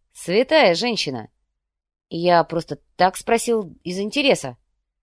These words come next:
"Просто так в анклавах даже кошки не родятся, понял? Только за деньги". "Чего ты грубишь?" — нахохлился Родригес. "Хосе", — лениво произнесла Лика,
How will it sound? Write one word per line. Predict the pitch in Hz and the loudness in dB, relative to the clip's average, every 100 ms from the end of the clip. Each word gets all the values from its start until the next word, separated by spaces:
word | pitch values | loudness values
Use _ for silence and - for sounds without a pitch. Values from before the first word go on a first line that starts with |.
| _ _ _ _ _ | _ _ _ _ _
"Просто | - 202 214 - 226 | -2 0 0 0 2
так | 254 254 - | 6 4 4
в | |
анклавах | 165 170 180 160 151 156 | 0 2 4 4 4 0
даже | 156 175 214 | -4 -2 -4
кошки | - 254 - | -2 -2 -2
не | 151 151 | 0 4
родятся, | 175 180 156 135 | 4 2 -2 -6
понял? | - 226 196 131 - _ _ _ _ _ | -6 -2 -2 -4 -10 _ _ _ _ _
Только | 220 254 170 | 0 2 2
за | 151 147 | 2 2
деньги". | 160 170 160 156 - _ _ _ _ _ _ _ - | 0 0 -2 -4 -8 _ _ _ _ _ _ _ -8
"Чего | - 226 277 | -2 0 2
ты | 294 180 | 0 0
грубишь?" — | 208 226 202 - - _ _ - | -2 -2 -2 -4 -10 _ _ -12
нахохлился | 175 175 156 156 143 160 | -8 -6 -6 -6 -6 -4
Родригес. | 180 185 147 135 - _ _ _ _ _ _ _ _ | -4 -4 -8 -10 -14 _ _ _ _ _ _ _ _
"Хосе", — | - - 196 - 170 160 143 - _ _ _ | -16 -10 -8 -8 -4 -2 -4 -10 _ _ _
лениво | 160 170 156 147 | -8 -6 -4 -4
произнесла | 143 156 151 156 156 156 | -2 -4 -4 -8 -4 -4
Лика, | 214 175 147 | -4 -4 -4